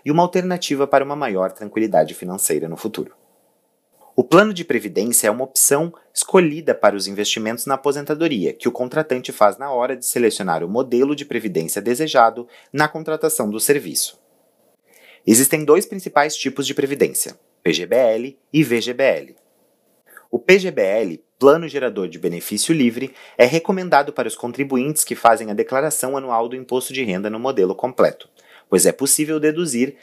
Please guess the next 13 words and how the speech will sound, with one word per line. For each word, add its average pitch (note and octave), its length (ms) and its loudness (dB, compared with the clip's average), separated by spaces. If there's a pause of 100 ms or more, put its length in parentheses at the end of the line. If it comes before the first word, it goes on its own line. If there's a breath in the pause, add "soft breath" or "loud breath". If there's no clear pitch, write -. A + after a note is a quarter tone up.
(100)
até C#3 280 2
doze C#3+ 480 2
por F3+ 140 -10
cento G#2+ 320 -2
da G#2+ 100 4
renda G2 240 0
tributável B2+ 720 0 (280 loud breath)
por F3 120 2
meio A#2 280 0
do C3+ 100 0
plano. E2 380 0 (220)
Dessa - 280 2
forma, D3 460 2